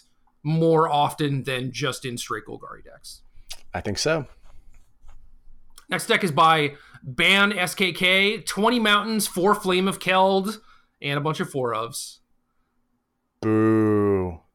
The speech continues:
Speaker 1: Boo.
Speaker 2: Th-
Speaker 1: Oh, come on.
Speaker 2: <laughs> This is my first boo. I,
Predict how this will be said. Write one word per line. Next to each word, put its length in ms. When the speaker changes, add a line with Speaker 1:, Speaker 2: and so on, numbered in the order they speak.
Speaker 1:
Boo. 760
Speaker 2:
Th- 100
Speaker 1:
Oh, 140
come 160
on. 80
Speaker 2:
<laughs> 640
This 140
is 80
my 140
first 360
boo. 420
I, 180